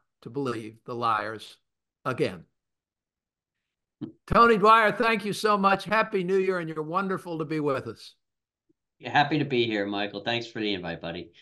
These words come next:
Speaker 2: Happy New Year to everybody.
Speaker 1: That's it for another Farcast as we cover Wall Street, Washington, and the world, bringing you experts and insight to better understand your investing world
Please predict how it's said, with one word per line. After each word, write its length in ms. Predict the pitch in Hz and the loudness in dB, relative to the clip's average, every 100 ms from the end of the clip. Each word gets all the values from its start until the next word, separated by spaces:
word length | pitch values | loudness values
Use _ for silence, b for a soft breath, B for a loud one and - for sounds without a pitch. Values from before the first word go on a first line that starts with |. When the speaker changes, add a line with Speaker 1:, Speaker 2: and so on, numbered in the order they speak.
| b | b
Speaker 2:
Happy 220 | - 120 127 | 0 2 2
New 140 | 120 | 0
Year 200 | 113 107 | 0 0
to 60 | 98 | -2
everybody. 480 | 90 85 73 76 - _ _ _ _ _ _ _ _ _ | -4 -8 -10 -14 -18 _ _ _ _ _ _ _ _ _
Speaker 1:
That's 220 | 220 240 | 2 6
it 160 | 269 254 | 6 6
for 100 | 233 | 6
another 220 | 240 233 | 6 4
Farcast 720 | - 233 233 214 208 180 156 | 6 6 6 6 4 4 2
as 100 | 180 | -2
we 120 | 202 | -2
cover 240 | 190 190 170 | 2 2 2
Wall 300 | 160 175 190 | 0 0 0
Street, 300 | - 220 143 | 0 -2 0
Washington, 500 | 170 190 220 208 214 | 2 2 -2 -6 -6
and 320 | 180 208 226 | -4 -4 -2
the 60 | |
world, 400 | 208 226 226 208 | 0 2 2 0
bringing 280 | 156 196 185 | -4 -6 -6
you 200 | 180 180 185 | -6 -6 -2
experts 600 | 208 - - 214 254 - | -4 -4 -6 -2 -2 -2
and 180 | 180 170 | -8 -6
insight 640 | 180 220 202 214 196 220 | -4 -2 0 2 2 0
to 80 | - | -6
better 420 | 139 170 220 208 | 0 2 4 4
understand 680 | 180 226 214 - - 190 202 | 2 2 0 -4 -6 -6 -4
your 100 | 180 | -4
investing 580 | 151 139 190 220 208 180 | -2 0 0 0 -4 -4
world 440 | 170 190 202 214 | 0 2 2 0